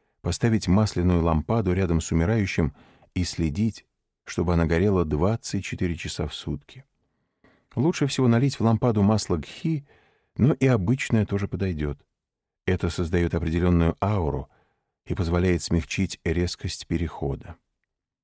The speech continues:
Далее можно использовать мантру с правильными звуками.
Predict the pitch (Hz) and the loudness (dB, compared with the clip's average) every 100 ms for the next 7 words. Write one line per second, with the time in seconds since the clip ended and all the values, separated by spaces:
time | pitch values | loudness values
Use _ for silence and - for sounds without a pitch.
0 | _ _ _ _ _ _ _ - 82 82 | _ _ _ _ _ _ _ -4 0 2
1 | 85 90 101 _ - - - - 92 139 | 2 0 -6 _ -20 -20 -20 -6 0 2
2 | 160 143 151 135 131 - 107 135 120 117 | 2 0 0 2 0 2 2 2 2 0
3 | - - 110 110 101 95 98 98 117 120 | -2 -2 2 4 4 4 4 2 -2 -4
4 | - 76 | -6 -12